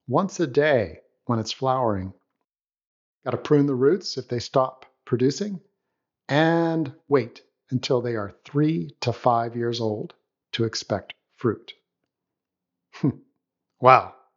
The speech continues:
And you thought you were high maintenance, eh? <laughs> People do all this for their lemon trees. Why? As Gardenista wrote, "The reward is exquisite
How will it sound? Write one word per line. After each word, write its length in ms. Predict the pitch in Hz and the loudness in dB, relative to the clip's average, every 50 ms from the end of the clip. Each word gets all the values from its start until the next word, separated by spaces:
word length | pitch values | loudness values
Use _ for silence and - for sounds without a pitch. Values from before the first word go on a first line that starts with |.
| _ _ _ _ - - - | _ _ _ _ -12 -4 0
And 100 | 175 143 | 0 2
you 140 | 127 160 160 | 4 2 2
thought 360 | 147 - - 120 113 120 123 | 2 2 2 0 0 0 -4
you 120 | 123 143 139 | -6 -4 -2
were 120 | 131 123 | -2 -2
high 200 | 101 113 117 113 | 0 0 0 0
maintenance, 500 | 104 110 113 113 110 104 101 98 - - | -2 -8 -10 -10 -10 -10 -12 -10 -6 -2
eh? 140 | 123 139 135 - - - _ _ _ _ _ _ _ _ _ _ - - | 0 0 0 -2 -4 -20 _ _ _ _ _ _ _ _ _ _ -6 -4
<laughs> 220 | - - - 175 - - _ _ _ _ _ _ _ _ _ _ _ _ _ _ _ _ _ _ _ _ _ _ _ _ _ _ _ _ - | -2 -2 -4 -6 -8 -14 _ _ _ _ _ _ _ _ _ _ _ _ _ _ _ _ _ _ _ _ _ _ _ _ _ _ _ _ -2
People 320 | - 196 220 - 277 185 | 0 0 0 2 2 0
do 280 | - - 127 160 247 - | 2 2 0 0 0 2
all 300 | - - 170 165 135 120 | 2 4 4 4 2 2
this 300 | 123 160 190 180 - - | 0 -2 -2 -2 -6 -6
for 160 | - 147 135 | -2 0 2
their 160 | 131 131 131 | 2 4 2
lemon 340 | 120 120 123 143 180 185 165 | 4 2 2 0 0 -2 -4
trees. 560 | - - - 95 90 87 85 90 98 - - _ _ _ _ _ _ _ _ _ _ _ _ _ _ _ - | -4 -4 -2 -4 -4 -6 -8 -10 -12 -14 -14 _ _ _ _ _ _ _ _ _ _ _ _ _ _ _ 0
Why? 460 | 135 143 190 135 82 - 92 98 _ _ _ _ _ _ _ _ _ _ _ _ _ _ _ _ _ _ _ _ _ _ _ - | 0 0 0 0 -6 -8 -16 -20 _ _ _ _ _ _ _ _ _ _ _ _ _ _ _ _ _ _ _ _ _ _ _ -6
As 140 | - 127 117 | -6 -4 -2
Gardenista 640 | - 143 131 123 113 110 110 117 113 - - - 107 | 0 0 0 0 -2 -2 -4 -4 -6 -8 -8 -6 -6
wrote, 400 | 98 101 101 101 98 95 95 - _ _ _ _ _ _ _ _ _ _ _ _ _ _ _ _ _ _ _ _ - | -6 -6 -6 -8 -8 -8 -10 -14 _ _ _ _ _ _ _ _ _ _ _ _ _ _ _ _ _ _ _ _ 0
"The 80 | 131 | 2
reward 760 | 131 139 147 139 135 143 160 175 175 175 175 175 170 - - - | 4 4 4 4 4 2 2 4 4 2 2 0 -2 -4 -6 -4
is 220 | - 147 135 117 127 | -2 0 0 0 -2
exquisite 920 | 120 - - - - - - - - 156 151 127 120 113 104 - - - | -8 -8 -8 -8 -8 -8 -6 0 4 4 4 4 2 0 -2 -4 -10 -16